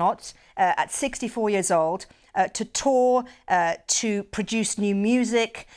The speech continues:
uh, to be very much part of the, uh, you know, part of the, the pop world, if you like. Uh, her forthcoming celebration tour,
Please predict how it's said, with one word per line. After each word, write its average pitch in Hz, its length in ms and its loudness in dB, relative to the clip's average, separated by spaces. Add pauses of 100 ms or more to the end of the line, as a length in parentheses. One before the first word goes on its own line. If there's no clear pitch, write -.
(120)
uh, - 80 -2
to 202 140 -4
be 220 140 0
very 254 340 2
much - 460 -2 (240)
part 220 400 0 (120)
of 190 300 0 (220)
the, 185 360 -2 (200)
uh, 165 320 2 (100)
you 190 140 -6
know, 160 200 0 (100)
part 202 200 0
of 180 140 -2
the, 185 180 2 (240)
the - 100 0
pop - 400 -2
world, 196 640 0
if - 220 -8
you 160 80 -2
like. 151 360 -2 (120)
Uh, 175 320 2 (160)
her 214 160 0
forthcoming 247 640 -2 (180)
celebration 240 920 0
tour, 175 460 0